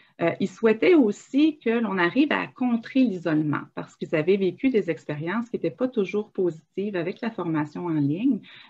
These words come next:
Euh, ils avaient l'impression d'être très isolés dans ce type de formation-là. Euh, donc, nous, ça faisait en sorte qu'on se lançait comme défi, qu'on devait maintenir un certain rythme dans les apprentissages pour éviter que,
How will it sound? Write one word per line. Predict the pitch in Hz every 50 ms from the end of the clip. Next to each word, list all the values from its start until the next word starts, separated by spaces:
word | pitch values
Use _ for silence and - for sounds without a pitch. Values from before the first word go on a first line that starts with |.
| _ -
Euh, | 147 139 139 139 139
ils | - 151 147 143
avaient | 147 139 170
l'impression | 180 165 147 - 156 143 - 220
d'être | 208 175 - -
très | - - 233 233
isolés | 214 196 190 170 170 160 147 180 190
dans | 202 190 180 170
ce | - 170
type | 156 156 - _ 220 214 190
de | 180 170
formation-là. | 175 - 170 165 165 156 156 151 151 - 156 147 135 139 139 - - _ - _ _ _ _ _ _ -
Euh, | 139 135
donc, | 156 175 180 190 -
nous, | - 190 196 214 247 294
ça | 285 - - 180 165
faisait | 165 160 156 190
en | 196 175 165
sorte | 143 - - 226 226 - _
qu'on | - 208 220 220 190 151 151
se | 147 - 165
lançait | 156 160 - - 233
comme | - 190 175 165
défi, | 160 143 - - - 131
qu'on | - 170 165
devait | 170 165 208 240
maintenir | 226 208 160 151 - 175 185 202 208 202
un | 151 156
certain | 165 - 220 220 - 214
rythme | 185 151 151 147 - - - - 170 160 160
dans | 151 - 170
les | 170 170 165 165
apprentissages | 151 151 151 - 160 151 151 - _ - 233 240 233 220 - - _ _
pour | - 262 226
éviter | 202 170 165 - _ - 226 233 -
que, | - 208 208 214